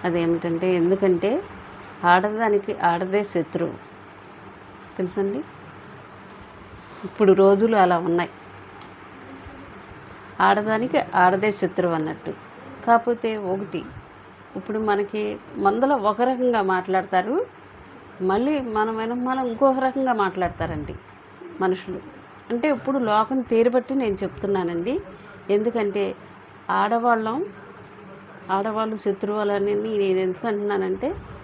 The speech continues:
ఇప్పుడు మనకు ఉన్నాయండి, మనకు ఎన్నో ఇదిగా బాధలు ఉన్నాయి.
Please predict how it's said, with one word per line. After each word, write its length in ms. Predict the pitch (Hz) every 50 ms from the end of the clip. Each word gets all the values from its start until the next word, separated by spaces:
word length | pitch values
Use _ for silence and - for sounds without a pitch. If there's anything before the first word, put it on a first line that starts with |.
| - - -
ఇప్పుడు 200 | - - 233 208
మనకు 420 | 202 202 196 196 226 247 - 285
ఉన్నాయండి, 760 | 240 196 202 208 220 233 220 196 180 180 185 180 180 170 175 180 - - - - - - - - 349
మనకు 260 | 381 403 403 - 220
ఎన్నో 360 | 190 190 196 220 240 269 277
ఇదిగా 340 | 240 202 196 196 196 208 247
బాధలు 420 | 240 196 180 180 180 208 214 196
ఉన్నాయి. 260 | 180 165 170 175 170